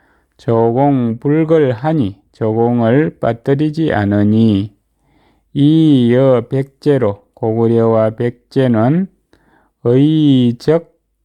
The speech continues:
집병하라. 마땅히 곧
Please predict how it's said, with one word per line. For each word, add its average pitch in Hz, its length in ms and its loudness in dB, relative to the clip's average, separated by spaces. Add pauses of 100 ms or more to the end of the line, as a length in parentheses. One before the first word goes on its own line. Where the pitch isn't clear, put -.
(180)
집병하라. 117 1300 -4 (960)
마땅히 117 840 -4
곧 143 360 -4